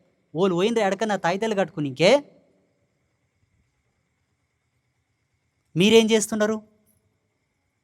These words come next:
దీనివల్ల ఏమవుతుందో తెలుసా?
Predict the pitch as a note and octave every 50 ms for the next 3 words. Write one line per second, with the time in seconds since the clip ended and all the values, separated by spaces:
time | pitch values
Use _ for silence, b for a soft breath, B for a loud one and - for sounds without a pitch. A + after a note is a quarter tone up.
0 | _ _ _ _ _ _ _ _ _ _ _ _ _ _ _ _ _ _ _ _
1 | _ _ _ _ _ _ _ _ _ _ _ _ _ _ _ _ _ _ _ _
2 | _ _ _ _ _ _ _ - B2 D#3 E3+ F3+ F3 F#3 G3 G3+ G3+ G3+ G3+ G3
3 | G3 G3 F3+ E3 F3 F3 E3+ - F#3+ G3+ B3